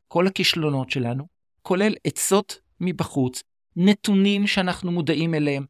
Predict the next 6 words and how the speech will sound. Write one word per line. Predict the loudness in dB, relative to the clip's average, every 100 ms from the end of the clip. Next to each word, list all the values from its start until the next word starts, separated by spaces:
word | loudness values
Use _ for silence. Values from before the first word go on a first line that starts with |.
| _ _ _ -10
ולהביא | -2 2 2 0 -4 -4 0
למקסימום | 0 0 0 -2 0 0 -2 -4 _ _ _ _ -6
את | -2
מה | -2
שיש | 0 0 -2 -4
בתוכנו. | -10 -10 -8 -6